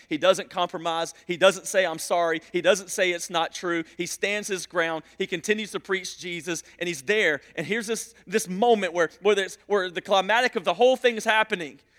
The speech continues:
Stephen is literally about to gasp his last breath of air. And in that same crowd,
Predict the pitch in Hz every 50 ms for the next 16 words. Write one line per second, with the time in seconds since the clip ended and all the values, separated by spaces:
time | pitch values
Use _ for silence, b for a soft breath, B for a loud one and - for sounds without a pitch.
0 | _ _ - - - - 240 240 262 240 262 247 202 190 151 165 165 170 208 240
1 | 254 254 254 254 247 214 190 175 - 185 170 143 131 214 208 226 240 240 226 -
2 | - b b b b b - 226 196 147 165 156 170 190 226 240 240 247 233 -
3 | 170 147 202 214 202 196 - 190 156 165 156 143 123 113 - - _ _ _ _
4 | _ _ _ _ _ _ _ _ _ _ _ _ - 233 226 226 - 269 285 294
5 | 277 254 220 180 - - - - - - 269 285 320 359 370 - - - - 269
6 | 269 226 160 131 90 - - -